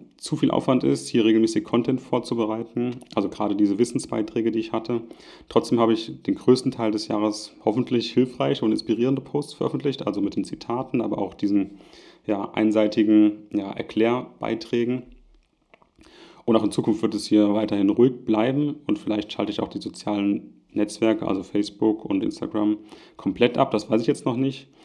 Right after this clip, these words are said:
aber einfach deswegen, weil mir, ja, diese Welt teilweise einfach nicht, nicht gefällt, mir nicht zusagt, mir einfach auch zu aufwendig ist und auch, ja,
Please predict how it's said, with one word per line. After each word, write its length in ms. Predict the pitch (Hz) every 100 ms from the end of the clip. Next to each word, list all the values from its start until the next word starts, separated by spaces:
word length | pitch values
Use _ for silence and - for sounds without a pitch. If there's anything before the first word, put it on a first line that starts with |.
| - -
aber 140 | 101 104
einfach 240 | 107 107
deswegen, 460 | 110 107 117 110 104
weil 180 | 104
mir, 280 | 104 104 101 - - -
ja, 320 | 107 98 95 92 - _ _ _ _ _ _ _ _ -
diese 180 | 110 101
Welt 200 | 113 117
teilweise 320 | 117 110 107
einfach 300 | 107 107 104
nicht, 280 | 107 - -
nicht 180 | 107 -
gefällt, 380 | 92 - 131 110
mir 80 |
nicht 160 | 101 -
zusagt, 520 | 151 135 131 131 - _ - - - - -
mir 100 | 110
einfach 200 | 107 -
auch 160 | 92 -
zu 200 | - -
aufwendig 480 | - - 165 156 147
ist 300 | 143 - -
und 200 | 104 107
auch, 300 | 107 - -
ja, 340 | 101 98